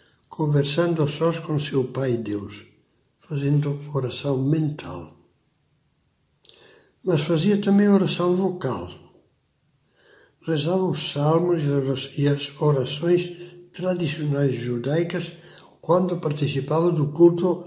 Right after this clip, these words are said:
da sinagoga, ou nas festas do templo, às quais ele não faltava, e seguia todo o cerimonial litúrgico e as preces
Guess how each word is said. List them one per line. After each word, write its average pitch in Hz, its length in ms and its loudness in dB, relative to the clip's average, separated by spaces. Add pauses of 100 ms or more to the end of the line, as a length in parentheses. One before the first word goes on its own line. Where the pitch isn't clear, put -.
da 165 160 6
sinagoga, 107 880 -2 (1200)
ou 202 100 6
nas 170 220 2
festas - 480 -2
do 165 240 -4
templo, 147 800 2 (180)
às - 80 -14
quais 143 400 2
ele 156 220 0
não 143 260 2
faltava, 151 840 -4 (1040)
e 175 80 -4
seguia 170 400 4
todo 202 380 4
o 185 80 2
cerimonial 156 680 4
litúrgico 143 760 0
e 131 80 0
as - 140 -4
preces 147 800 -4